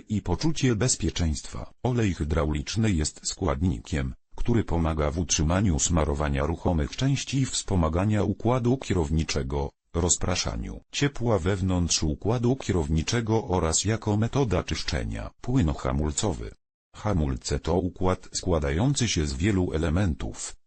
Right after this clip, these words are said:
z których płyn hamulcowy jest niezbędny do hamowania lub zwalniania po naciśnięciu pedału hamulca. Płyn hamulcowy jest odpowiedzialny za naciskanie na klocki hamulcowe w celu ściśnięcia tarczy hamulcowej,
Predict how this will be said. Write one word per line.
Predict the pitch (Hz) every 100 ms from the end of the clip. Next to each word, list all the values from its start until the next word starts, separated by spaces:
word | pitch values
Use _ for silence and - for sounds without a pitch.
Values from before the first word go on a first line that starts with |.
| -
z | -
których | - - 80 69
płyn | - - 131 80
hamulcowy | 69 65 78 85 - 123 113 107
jest | 95 95 -
niezbędny | 87 80 80 127 123 117 123
do | 87 87
hamowania | 71 67 73 71 67 71
lub | 76 65 69
zwalniania | 67 80 76 92 101 73
po | - 85
naciśnięciu | 80 85 95 - 80 67 - 85
pedału | 80 78 117 92 82
hamulca. | 104 107 110 71 58 - 58 -
Płyn | - 123 98 71
hamulcowy | - 67 80 85 123 123 107
jest | 78 71 -
odpowiedzialny | 123 - 80 76 85 87 64 62
za | 65 76
naciskanie | 80 85 98 - 110 117 73
na | 76
klocki | - 120 107 - 76 67
hamulcowe | - 87 78 69 92 82 78
w |
celu | - 120 117 110
ściśnięcia | 104 - 95 - 110 123 - 78
tarczy | - 123 - 73
hamulcowej, | 67 78 80 71 - 98 60 50